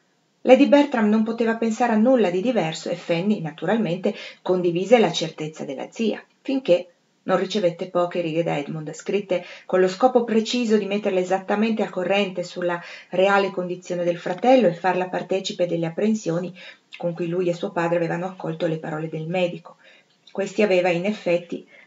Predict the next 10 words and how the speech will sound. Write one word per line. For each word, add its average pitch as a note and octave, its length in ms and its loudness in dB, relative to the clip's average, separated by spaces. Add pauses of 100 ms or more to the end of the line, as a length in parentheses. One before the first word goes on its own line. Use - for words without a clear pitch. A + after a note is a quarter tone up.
rilevato G#3 580 4
la F#3+ 100 4
presenza G3 480 0
di F3+ 120 -4
ben G#3+ 240 4
definiti G#3 480 2
sintomi F#3+ 500 -4
di F3+ 180 -10
tubercolosi G#3+ 760 2
polmonare G#3+ 580 0